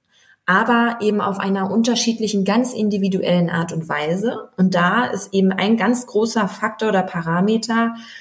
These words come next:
ihre bisherigen Erfahrungen im Leben, die Prägung aus ihren Ki-, aus ihrer Kindheit. Und ich weiß, dass ich immer ganz schnell, das war auch mein,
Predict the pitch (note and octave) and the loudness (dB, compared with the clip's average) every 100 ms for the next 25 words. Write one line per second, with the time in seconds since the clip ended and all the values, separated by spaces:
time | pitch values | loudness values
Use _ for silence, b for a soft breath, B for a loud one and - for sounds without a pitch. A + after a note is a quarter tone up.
0 | B B _ G#3 G3+ G3 - - G#3 G#3+ | B B _ 0 2 2 0 2 2 2
1 | G3+ G3 F#3+ F3+ F3 F3 F#3 G#3 B3 A3+ | 2 2 2 2 0 -2 0 2 4 4
2 | G#3 G#3 G#3+ G#3 G3+ G3+ - - F#3 - | 4 2 2 0 -2 -4 -10 -20 -16 -8
3 | F3+ - G#3 G3+ F#3+ F3+ - F3 F3+ F3 | -6 0 0 2 0 0 -2 -2 -2 -4
4 | - - F3 F3+ E3+ - A#3 A#3+ A#3 A3+ | -6 -4 -4 -2 -4 2 2 2 0 0
5 | A3+ A#3 B B B B B B B B | 0 -2 B B B B B B B B
6 | _ _ - G#3+ G#3+ G#3 - - - - | _ _ 0 2 4 2 -2 -8 -10 -4
7 | F#3 F#3+ A3+ G#3 - A3 A#3 G#3 F#3+ G#3+ | 0 2 2 0 -2 -2 -2 -2 0 2
8 | A#3 - G#3+ G#3 G3+ F#3+ G3 F#3+ F3+ F#3 | 2 2 2 2 2 0 0 0 0 0
9 | F#3 F#3 F#3 F#3 F#3 F#3 F3+ F3+ F3 F3 | 2 2 4 2 2 2 2 2 0 -4
10 | - | -10